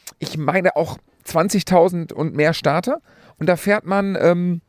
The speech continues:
in, in so, so Hunderter-Blöcken. Ich glaube, es ist Topf eben.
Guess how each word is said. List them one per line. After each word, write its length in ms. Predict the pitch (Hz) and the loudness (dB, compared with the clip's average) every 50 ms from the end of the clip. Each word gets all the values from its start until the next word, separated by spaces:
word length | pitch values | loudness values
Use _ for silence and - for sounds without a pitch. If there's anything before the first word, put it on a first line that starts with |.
| _ _ _ _ _ _ _ _ _ _ _ _ _ - _ - | _ _ _ _ _ _ _ _ _ _ _ _ _ -20 _ -2
in, 160 | 131 135 135 | 0 0 0
in 200 | 113 123 127 131 | 0 -2 -2 -2
so, 160 | 127 120 123 | 0 -2 -2
so 220 | 120 113 120 113 120 | -2 -2 -2 0 0
Hunderter-Blöcken. 760 | 180 208 233 214 156 - 143 123 - 123 127 - 156 190 233 - - - - | -2 2 4 2 2 2 0 -4 0 0 0 0 0 -4 -8 -8 -14 -20 -16
Ich 160 | _ - - - | _ -14 -10 -2
glaube, 320 | 151 151 160 208 233 262 | 0 2 4 4 4 4
es 80 | 254 - | 2 0
ist 180 | 196 - _ | -2 -6 _
Topf 340 | - - 220 - - - - | -4 -6 -6 -6 -6 -18 -10
eben. 280 | - 120 139 175 208 | -4 -2 -2 -2 -2